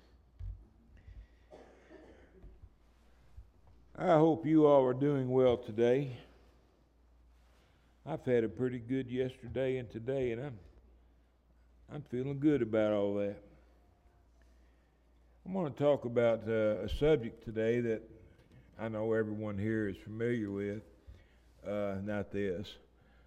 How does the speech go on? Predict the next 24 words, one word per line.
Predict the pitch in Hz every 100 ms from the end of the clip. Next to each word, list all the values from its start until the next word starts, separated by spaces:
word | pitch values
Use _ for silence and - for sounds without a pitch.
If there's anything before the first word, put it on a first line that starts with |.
| - -
Uh, | 101 101 92 113
but | 120 - 90
I, | 135 135 - 110
I |
begin | 127 123 123 135 117
with | 110
this. | 104 104 101 117
I | 143
remember | 180 143 131 117
back, | 110 120 113 -
uh, | 110 107 101 95
when | 104
Bill | 101 113 113
Clinton | 110 117 113 95 101
and | 101
Monica | 107 107 101 101
Lewinsky | 104 110 107 - 98 92 92 - _ _ _ - -
were | 87 107
the | 98
news | 101 107 101 92 92 - _ - _ _ -
back | 123 113 107
in | 101 -
ninety-eight. | 113 120 113 104 107 117 110 - - - _ _ _ - -
Uh, | 110 117 98